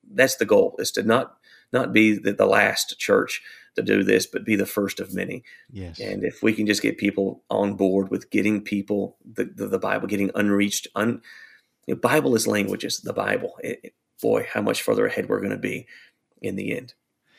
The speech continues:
Speaker 2: Brother, that is, uh, that, the, the, the prospects are thrilling. The, the, the task is daunting,
Speaker 1: Yes, sir.
Speaker 2: uh, but it is a God-sized task. The Great
Speaker 1: Yes, sir.
Speaker 2: Commission has always been a God-sized task, but it takes cooperation between us and the Lord.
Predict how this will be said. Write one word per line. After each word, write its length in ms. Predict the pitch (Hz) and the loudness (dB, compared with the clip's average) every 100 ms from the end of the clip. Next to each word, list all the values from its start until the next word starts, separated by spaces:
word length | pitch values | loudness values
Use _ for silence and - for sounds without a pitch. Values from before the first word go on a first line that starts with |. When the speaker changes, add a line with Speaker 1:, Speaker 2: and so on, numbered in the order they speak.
| - - _ _ _ | -20 -20 _ _ _
Speaker 2:
Brother, 300 | 117 113 117 | 6 8 8
that 200 | 104 104 | 8 4
is, 260 | 98 95 90 | 2 0 0
uh, 280 | 101 92 87 - | 0 0 -2 -4
that, 180 | 104 92 - | -2 -2 -4
the, 120 | 101 | -12
the, 260 | 95 95 - | -4 -4 -2
the 80 | 104 | -2
prospects 640 | - 104 - 113 104 - | 2 2 2 2 2 0
are 100 | 90 | -2
thrilling. 500 | - 113 104 101 107 | 0 2 4 4 4
The, 260 | 101 98 92 | 4 4 2
the, 320 | 104 101 95 85 _ | 2 2 2 -2 _
the 120 | 107 | 0
task 380 | - 113 127 - | 6 6 8 6
is 120 | 123 | 4
daunting, 580 | 101 120 143 143 104 104 - - - - | 6 6 6 6 4 2 -4 -18 -20 2
Speaker 1:
Yes, 200 | 240 92 | 4 4
sir. 80 | 90 | 2
Speaker 2:
uh, 40 | 87 | 2
but 240 | 95 110 | 6 8
it 100 | 117 | 10
is 200 | 143 156 | 10 10
a 60 | 135 | 8
God-sized 720 | 110 110 104 - 90 90 - | 8 8 8 6 4 4 2
task. 360 | 87 78 - | 2 0 0
The 100 | - | 0
Great 160 | 101 117 | 6 6
Speaker 1:
Yes, 60 | 139 | 6
sir. 40 | |
Speaker 2:
Commission 320 | 127 127 127 | 4 6 4
has 140 | 110 101 | 4 2
always 400 | - 98 101 90 | 4 4 4 2
been 160 | 87 | -2
a 60 | 85 | -2
God-sized 600 | 82 80 78 80 78 - | -2 -4 -4 -4 -4 -4
task, 380 | 78 76 76 - | -4 -2 -4 -4
but 240 | 95 95 | 0 2
it 160 | 92 - | 2 0
takes 280 | - 98 - | -2 0 0
cooperation 720 | - 95 92 - 90 95 113 | 2 4 4 4 2 2 0
between 320 | 98 98 87 | 0 -2 -2
us 240 | - 113 - | 2 2 2
and 160 | - | 0
the 80 | 98 | 0
Lord. 400 | 90 92 87 82 | 2 2 2 -2